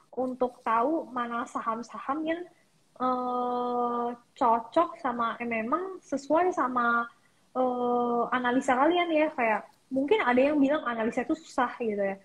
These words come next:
tapi bisa kalian pelan-pelan atau dari sisi reksadana, eh, langsung ke indeks aja gitu, daripada pusing,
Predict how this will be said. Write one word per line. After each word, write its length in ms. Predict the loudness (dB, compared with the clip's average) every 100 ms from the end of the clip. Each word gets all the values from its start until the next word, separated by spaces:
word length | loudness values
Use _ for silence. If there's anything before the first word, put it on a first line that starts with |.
| -20 _
tapi 160 | 0 0
bisa 240 | 0 0
kalian 320 | 0 0 0
pelan-pelan 880 | 0 0 0 2 2 4 2 -2 -6 -6
atau 320 | -2 0 -2 -8 -4
dari 240 | -2 -2
sisi 240 | -6 -4
reksadana, 800 | -4 -4 -2 0 0 -2 -4 -4 -10 _ _ _
eh, 380 | -2 0 2 2
langsung 480 | 2 0 2 2 4
ke 100 | 4 4 6 4 2 0
indeks 320 | 0 -2 2
aja 320 | 4 6 6
gitu, 480 | 4 -4 -4 -2 -2
daripada 320 | -2 -2 -4
pusing, 320 | -4 -4 -4